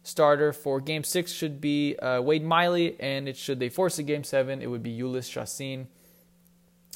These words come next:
Uh, the, like I said, the Dodgers have pretty much wrapped this one up. As long as they take care of business and they hold the Brewers to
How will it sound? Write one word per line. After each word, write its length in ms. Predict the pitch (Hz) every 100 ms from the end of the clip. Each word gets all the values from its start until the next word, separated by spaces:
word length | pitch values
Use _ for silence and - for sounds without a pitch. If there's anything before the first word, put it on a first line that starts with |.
| -
Uh, 400 | 127 127 123 127 120 - _ _ _ - _ _ _ _ _
the, 300 | - 123 135 131
like 200 | - 127
I 60 | 127
said, 220 | - 117
the 80 | 117
Dodgers 400 | 123 131 127 113
have 100 | 110
pretty 180 | - 113
much 240 | 113 107
wrapped 300 | 113 107 -
this 180 | 110 -
one 220 | 110 107
up. 180 | 107 95
As 180 | 113 -
long 200 | 147 165
as 80 | 143
they 100 | 147
take 280 | - 151
care 180 | - 139
of 140 | 127 117
business 340 | 123 123 117
and 100 | 117
they 100 | 117
hold 220 | 117 131
the 80 | 120
Brewers 400 | 113 123 123 123
to 180 | 120